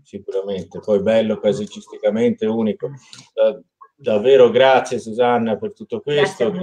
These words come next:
Speaker 2: a voi.
Speaker 1: grazie agli spettatori che ci stia-, ci hanno seguito fi-, fino ad oggi, e veramente mi auguro che questo ciclo sia stato soprattutto un invito a ripercorrere fisicamente questi luoghi bellissimi che abbiamo visto,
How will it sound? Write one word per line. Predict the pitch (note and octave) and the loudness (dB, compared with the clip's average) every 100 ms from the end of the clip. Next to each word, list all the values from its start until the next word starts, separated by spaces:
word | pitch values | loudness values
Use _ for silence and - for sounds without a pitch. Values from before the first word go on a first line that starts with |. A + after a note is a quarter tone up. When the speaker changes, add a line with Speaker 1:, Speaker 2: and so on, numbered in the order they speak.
| F3+ | -2
Speaker 2:
a | |
voi. | E3+ | -2
Speaker 1:
grazie | C#3+ - - _ _ _ _ _ | -4 -12 -20 _ _ _ _ _
agli | A2 A2 | -4 -4
spettatori | G#2+ - A2+ A#2+ G#2+ C#3 C#3 B2+ | -6 -8 -6 -6 -2 -2 0 -4
che | A2 | -8
ci | - | -10
stia-, | - A#2 A2+ A2 | -2 2 2 0
ci | G#2 A#2+ | 0 0
hanno | A#2 | 0
seguito | B2+ B2 B2 B2+ | -4 -6 -6 -6
fi-, | - B2 A#2+ A#2+ - | -6 -8 -8 -10 -10
fino | C3 B2 | -6 -2
ad | B2+ | -2
oggi, | D#3 E3 D#3+ - D3+ | 2 2 2 -2 0
e | A#2+ A2+ G2+ | 2 0 0
veramente | A#2 A2 B2+ C3+ C3 A#2+ - _ _ _ _ | 0 2 0 -4 -4 -4 -6 _ _ _ _
mi | B2 C3 | -2 2
auguro | D#3 D#3 D3+ C#3 | 4 4 4 2
che | C3+ C#3 C#3 | 2 -2 -2
questo | - D3+ C#3 - C3+ | -6 -6 -8 -6 -6
ciclo | C3+ D#3 D#3 - D3+ D3+ D3 C#3 | -6 -10 -10 -6 -4 -2 0 -2
sia | C3+ - C#3 C3 | -2 -6 0 0
stato | C3 C3+ C3 A#2+ | 2 0 0 -4
soprattutto | B2 B2 A#2 C#3 C#3 B2+ | -4 -4 -4 -8 -10 -8
un | B2 | -4
invito | C3 B2 D3 C#3 - A2+ G#2+ - | -4 -4 -8 -8 -4 -4 -4 -6
a | A2+ A2+ A2 - _ | -4 -4 -4 -10 _
ripercorrere | A2+ A#2+ A#2+ - C#3+ B2+ A#2+ | -14 -2 -2 0 2 4 2
fisicamente | G#2+ C#3+ B2 B2+ A#2 A2 G2+ | 0 -4 -2 0 0 -2 -4
questi | G#2 G2 G#2 | -6 -8 -4
luoghi | G2 F#2+ G2 | -2 -2 -4
bellissimi | G2+ G#2+ A2 - G#2 F#2+ | -6 -6 -6 -10 -12 -10
che | |
abbiamo | G2+ G#2+ A2 | -8 -6 -4
visto, | F3 C#3+ C#3 - - | -6 -8 -8 -6 -6